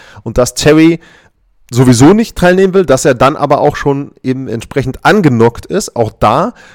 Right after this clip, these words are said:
schlägt Jay Beagle weiterhin auf ihn ein. Das Ganze hat dann erstmal zur Folge, wenn man sich das Gesicht von Troy Terry anguckt, der sieht eben, ja, Dallas Eakins hat's gesagt, der sieht aus, als ob er einen Autounfall gehabt hat.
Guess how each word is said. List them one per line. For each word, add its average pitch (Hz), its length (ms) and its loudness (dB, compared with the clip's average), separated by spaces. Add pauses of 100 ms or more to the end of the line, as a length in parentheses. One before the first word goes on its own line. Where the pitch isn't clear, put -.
schlägt 139 560 -2
Jay 123 220 2
Beagle 151 520 -2
weiterhin 147 840 0
auf 123 260 -4
ihn 123 160 -10
ein. - 320 -14 (1700)
Das 110 140 -4
Ganze 180 380 0
hat 196 180 2
dann 202 200 0
erstmal 175 460 -2
zur 165 140 -8
Folge, 165 680 -2
wenn 113 180 -4
man 127 120 -2
sich 120 160 -8
das 120 220 -6
Gesicht 117 480 -2
von 120 300 -6
Troy 110 180 -2
Terry 120 280 0
anguckt, 123 600 -8
der 110 140 0
sieht 127 280 -8
eben, 127 400 -8 (140)
ja, 104 160 -6
Dallas 110 320 0
Eakins 143 320 -2
hat's 143 140 -4
gesagt, 127 300 -2
der 120 60 -4
sieht 117 140 -10
aus, 135 240 0
als 120 100 -4
ob - 140 -6
er 127 40 -2
einen 110 200 -6
Autounfall 170 640 -2
gehabt 175 400 -12
hat. 202 180 -12